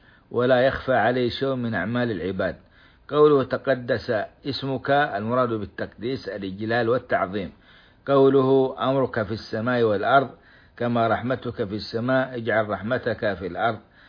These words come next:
يلاحظ هنا أن الأمر عام في السماء والأرض، وأن الرحمة في السماء. قوله:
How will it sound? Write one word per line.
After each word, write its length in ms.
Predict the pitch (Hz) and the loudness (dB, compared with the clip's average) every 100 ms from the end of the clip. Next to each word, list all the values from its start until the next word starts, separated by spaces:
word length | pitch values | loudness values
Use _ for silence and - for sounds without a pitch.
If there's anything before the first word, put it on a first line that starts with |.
| - _ - | -20 _ -6
يلاحظ 500 | 113 135 143 135 131 | 0 4 4 6 4
هنا 400 | 123 135 139 139 | 4 2 2 0
أن 140 | 127 | 0
الأمر 360 | 113 123 131 127 | -2 0 0 2
عام 560 | 101 110 127 127 131 120 | 2 2 0 0 -2 -4
في 100 | 110 | -8
السماء 600 | - - 110 127 131 120 | -10 -6 -4 0 2 2
والأرض، 500 | 104 92 104 120 - _ _ _ _ _ _ _ _ _ _ - - - | 0 0 0 0 -4 _ _ _ _ _ _ _ _ _ _ -20 -20 -6
وأن 260 | 107 127 131 | 0 2 2
الرحمة 400 | 123 135 131 131 | 2 0 0 -2
في 240 | - 107 | -2 -2
السماء. 540 | 135 - 127 117 101 - _ _ _ _ _ _ _ _ _ _ _ _ _ _ _ _ _ _ _ _ _ _ _ _ _ _ _ _ - - - - - - _ - | -4 -4 -2 0 -2 -4 _ _ _ _ _ _ _ _ _ _ _ _ _ _ _ _ _ _ _ _ _ _ _ _ _ _ _ _ -20 -20 -20 -20 -20 -20 _ 2
قوله: 680 | 147 160 160 151 156 147 | 8 8 8 8 8 6